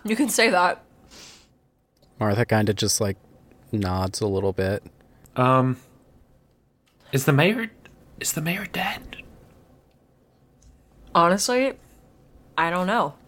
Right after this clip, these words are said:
Speaker 3: Kinda seemed that way.
Speaker 1: Like, is he dead or is he just, like, gone?
Speaker 3: What, did he, like, get up and walk out?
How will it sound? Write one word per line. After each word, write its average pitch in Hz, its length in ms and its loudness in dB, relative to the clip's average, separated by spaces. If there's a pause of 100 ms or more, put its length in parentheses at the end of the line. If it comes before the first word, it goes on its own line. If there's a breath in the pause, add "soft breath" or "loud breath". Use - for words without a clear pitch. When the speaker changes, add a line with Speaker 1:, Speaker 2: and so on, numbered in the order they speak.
(1300)
Speaker 3:
Kinda 196 200 -6
seemed 180 300 -2
that - 200 -6
way. - 420 -18
Speaker 1:
Like, - 180 0
is 202 120 2
he 208 80 -2
dead 196 320 2
or 254 80 2
is 196 120 0
he 190 100 -2
just, - 500 -2 (1600)
like, - 240 -12 (580)
gone? 180 600 -2
Speaker 3:
What, 139 180 4
did 123 120 4
he, 120 80 4
like, 110 180 0
get 120 180 0
up 127 180 2
and 107 160 0
walk 110 260 0
out? 160 300 -4